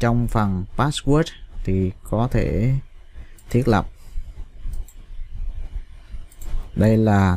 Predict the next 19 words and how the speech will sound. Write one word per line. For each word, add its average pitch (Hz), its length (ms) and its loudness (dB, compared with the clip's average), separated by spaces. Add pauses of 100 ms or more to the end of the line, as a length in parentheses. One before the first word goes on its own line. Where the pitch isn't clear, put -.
(140)
tám 120 320 2 (1500)
và 95 540 2 (140)
mười 101 240 2
sáu, 120 520 0 (880)
ở - 220 -2
bên 110 480 4 (360)
phải 101 420 2
là 113 140 0
mười 101 200 2
sáu 117 440 0 (640)
và 104 440 4
thiết 147 280 0
lập 131 200 2 (120)
phần 101 420 2 (460)
layout 113 420 4
width - 600 0
zero 110 420 4
D 110 200 2
P. 107 200 6